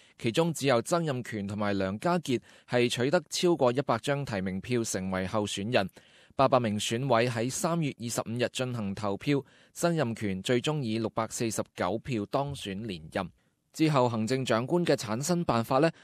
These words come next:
喺二零一零年進行咗第一次重大嘅修改。四月十四日，香港政府就向立法會提交咗二零一二年行政長官及立法會產生辦法建議方案。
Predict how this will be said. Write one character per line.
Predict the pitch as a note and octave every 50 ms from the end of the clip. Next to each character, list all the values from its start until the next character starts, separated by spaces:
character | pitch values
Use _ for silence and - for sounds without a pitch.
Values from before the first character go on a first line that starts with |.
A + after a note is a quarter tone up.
| _ _ -
喺 | B2+ B2
二 | D#3 F3 F3 E3+ D3 B2 A2
零 | G2+ G#2+ C3+
一 |
零 | F#3+ F#3 D#3+ B2+ G2+ G2+
年 | G2+ G2+ G2 G2 G2
進 | - B2 A#2 A#2
行 | A#2 G#2+ F#2
咗 | F2+ G#2+ A2 B2+
第 | - A2 A#2 C#3
一 |
次 | C#3 - B2+ A#2+
重 | G#2 - A2 G2 G2 G2
大 | G2+ G2 G2 F#2+
嘅 | - A2+ A2
修 | G#2+ - D#3 D#3+ D#3+
改。 | C#3 - E2+ F2+ F#2+ - - _ _ _ - _
四 | - - C#3+ C3+
月 | B2+ A#2 A2+
十 | - B2 -
四 | - - B2+ B2
日， | A#2+ A2+ - - _ _ _ _
香 | - D3+ D#3+
港 | C#3+ B2 B2+ C#3+
政 | - C#3+ B2+ B2+
府 | - - A2+ A#2 C#3
就 | C3+ - B2 A2+ A2
向 | A2+ C3 B2 B2 C3+ B2+
立 | A#2+ A2+
法 | - B2+ -
會 | - A#2 C#3 D#3+
提 | - A#2+ F#2 F#2
交 | - - D3+ E3+ E3
咗 | - C3+ A#2+
二 | C#3 B2+ - C#3+ C3 B2
零 | A#2 G#2+ G#2+ B2
一 | E3
二 | G3+ - - C3+ B2 A2+
年 | G#2 F#2+ F#2
行 | F2+ G2+ G2 G2+ G#2
政 | - A#2+ B2 A2+
長 | - G#2+ G#2 B2
官 | - F3+ F3+ F3
及 | - D3
立 | - A2 A2
法 | - - A#2 G2
會 | G#2 A2 C3+
產 | - - G2 G2 A2
生 | - D#3 D#3 D3
辦 | - A2+ G2 F#2
法 | - A2+ G#2 - -
建 | - G#2 G#2+
議 | G2 F#2+ G2+
方 | - - B2+ A#2+ A#2+
案。 | A2+ G2+ F#2+